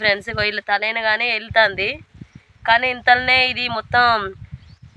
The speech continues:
ఇట్లా ఆగమాగమై మెత్తగా అయ్యి చీకిపోయినట్టు అవుతుంది కాడ,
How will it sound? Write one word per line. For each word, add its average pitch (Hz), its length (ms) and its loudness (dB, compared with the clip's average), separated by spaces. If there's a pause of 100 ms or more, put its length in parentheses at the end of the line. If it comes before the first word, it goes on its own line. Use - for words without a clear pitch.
(100)
ఇట్లా 214 260 2
ఆగమాగమై 233 640 0
మెత్తగా 233 400 -8
అయ్యి 240 180 -8 (120)
చీకిపోయినట్టు 233 600 -6
అవుతుంది 208 380 -12
కాడ, 190 200 4